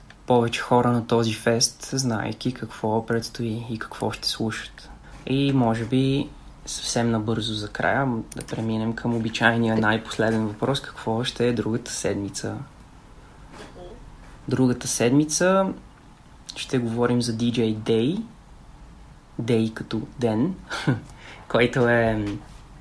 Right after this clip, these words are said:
отново ветеран от, а, калифорнийската сцена. Бил е част от Scratch Crew, а, към края на деветдесетте.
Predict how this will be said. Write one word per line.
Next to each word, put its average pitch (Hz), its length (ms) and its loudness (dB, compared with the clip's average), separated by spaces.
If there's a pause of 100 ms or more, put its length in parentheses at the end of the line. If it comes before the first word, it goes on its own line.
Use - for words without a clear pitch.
(640)
отново 135 340 4
ветеран 123 440 4
от, - 300 -4
а, - 180 0
калифорнийската 120 840 -2
сцена. 175 480 0
Бил 113 280 0
е 110 120 0
част 110 360 -2
от - 80 -14
Scratch - 420 -6
Crew, 113 340 -2 (880)
а, - 120 -10
към 123 180 0
края 113 260 6
на 110 100 2
деветдесетте. 117 920 -2